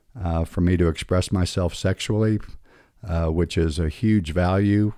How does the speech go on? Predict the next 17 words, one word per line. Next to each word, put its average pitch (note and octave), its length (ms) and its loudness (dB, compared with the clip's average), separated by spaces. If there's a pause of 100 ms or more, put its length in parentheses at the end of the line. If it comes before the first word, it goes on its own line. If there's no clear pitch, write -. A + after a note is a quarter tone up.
(140)
i-, F#2 40 -2
in F2+ 300 2
culture, A2+ 500 -2 (1040)
it's F#2 200 -4
also A2+ 380 2
about F2+ 340 2
the F2+ 60 -2
picture G2+ 540 4
of E2+ 140 2
what's F#2+ 260 0
required G2+ 720 0
for F2+ 240 0
women F2 640 2 (360)
to F#2 120 -2
be, F2 200 0
quote G#2 320 2
unquote, F#2 480 0